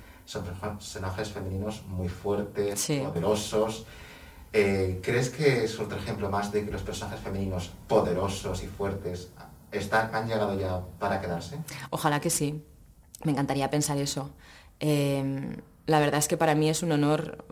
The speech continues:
Speaker 2: Se me está dando la, la posibilidad de poder hacer personajes, como bien dices, con, con, con mucho power y, y, y sobre todo yo creo que hay algo muy bonito también en darles el permiso a los personajes femeninos en ficción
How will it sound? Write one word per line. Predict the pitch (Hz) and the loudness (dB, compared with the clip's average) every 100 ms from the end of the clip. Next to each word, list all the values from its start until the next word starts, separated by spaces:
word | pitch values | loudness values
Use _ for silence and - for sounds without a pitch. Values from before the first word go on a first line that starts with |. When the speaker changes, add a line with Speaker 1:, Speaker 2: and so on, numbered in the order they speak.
| - | -6
Speaker 2:
Se | - 143 | -2 0
me | 139 | 0
está | 139 - 143 147 | 0 2 4 4
dando | 151 151 156 160 | 4 6 6 6
la, | 165 151 147 | 6 4 4
la | 147 143 | 0 0
posibilidad | 147 147 143 139 143 | -2 -2 -2 0 0
de | 143 151 147 | 2 2 0
poder | - 139 143 | -2 -2 0
hacer | 147 147 | -2 -4
personajes, | 151 143 143 143 143 | -4 -2 -2 -4 -4
como | 147 139 | -4 -2
bien | 139 139 | 0 -2
dices, | 143 147 139 - - - - - - | 0 -2 -2 -4 -12 -20 -20 -20 -10
con, | - 147 139 131 131 | 0 4 4 2 -4
con, | - 139 143 | -4 -6 -6
con | - 139 | -4 0
mucho | 139 143 143 143 - 143 - - | 0 0 -2 -2 -2 -4 -6 -6
power | 143 135 139 147 165 | 2 2 4 2 0
y, | 147 143 - | -2 -6 -8
y, | - 151 165 - - - | -6 -8 -8 -16 -20 -8
y | 160 | -2
sobre | 156 143 | 0 2
todo | 143 147 | 4 6
yo | 151 | 6
creo | 151 151 | 6 6
que | 156 147 | 6 6
hay | 147 | 6
algo | 147 147 | 6 4
muy | 165 165 156 | 4 6 6
bonito | 156 151 151 | 6 6 4
también | 151 143 143 143 151 | 0 2 4 4 2
en | 151 143 143 | 0 2 2
darles | 139 143 143 147 147 - - | 2 2 2 0 2 0 0
el | 143 143 139 | -2 -2 0
permiso | 147 143 143 - | 2 4 4 2
a | 147 | 0
los | 147 | -2
personajes | - 147 143 135 139 | -2 -4 -4 -4 -4
femeninos | 147 143 139 139 147 | -2 -2 -2 -2 -4
en | |
ficción | 143 143 - 135 139 | -4 -6 -2 -2 -2